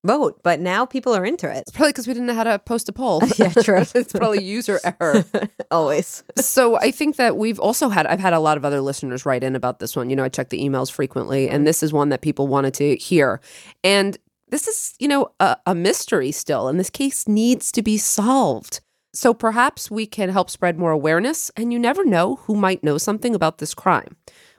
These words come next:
Speaker 2: which took place on December sixth, nineteen ninety-one. At eleven twenty-seven P M on that fateful evening, the police received a call about a fire at an I Can't Believe It's Yogurt in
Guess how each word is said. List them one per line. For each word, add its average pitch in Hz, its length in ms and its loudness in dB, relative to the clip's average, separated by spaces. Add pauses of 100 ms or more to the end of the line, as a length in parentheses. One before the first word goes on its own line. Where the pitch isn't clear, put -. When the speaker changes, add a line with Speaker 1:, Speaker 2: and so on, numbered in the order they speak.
Speaker 2:
which 214 240 -4
took - 220 -6
place 190 440 -2
on 180 140 0
December 208 480 -2
sixth, - 600 -6 (120)
nineteen 170 520 0
ninety-one. 151 680 0 (480)
At 180 140 4
eleven 202 400 2
twenty-seven 190 720 0
P 175 200 -2
M 143 200 2
on 151 140 -2
that 151 180 -2
fateful - 420 -2
evening, 156 380 2
the 147 80 0
police 208 360 0
received 185 360 0
a 170 40 2
call 156 440 -2 (220)
about 165 320 0
a 151 40 -12
fire 208 720 -2
at 160 140 2
an 160 140 0 (100)
I 160 220 4
Can't - 400 -4
Believe 160 320 -2
It's - 200 -6 (120)
Yogurt 156 580 0
in 139 140 -4